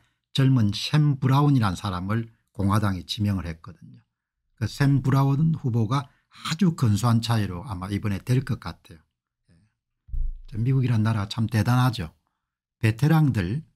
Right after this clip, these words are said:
예, 퇴역 군인들을 그렇게 우대를 하는 나라입니다. 제복을 입은 사람들에 대해서. 예, 이렇게 지금 이제 돼 있는데 이제 여러분들 경합주 이번에 이제 한국계, 한국인들이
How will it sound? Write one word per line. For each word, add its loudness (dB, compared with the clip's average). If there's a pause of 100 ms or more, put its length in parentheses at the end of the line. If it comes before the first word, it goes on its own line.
(440)
예, -6
퇴역 0
군인들을 2
그렇게 -2
우대를 2
하는 -6
나라입니다. -12 (460)
제복을 2
입은 -8
사람들에 -10
대해서. -20 (760)
예, -20 (320)
이렇게 -10
지금 -8 (100)
이제 -8 (480)
돼 0
있는데 -8 (1200)
이제 -2
여러분들 2 (500)
경합주 0
이번에 2
이제 0
한국계, -2
한국인들이 2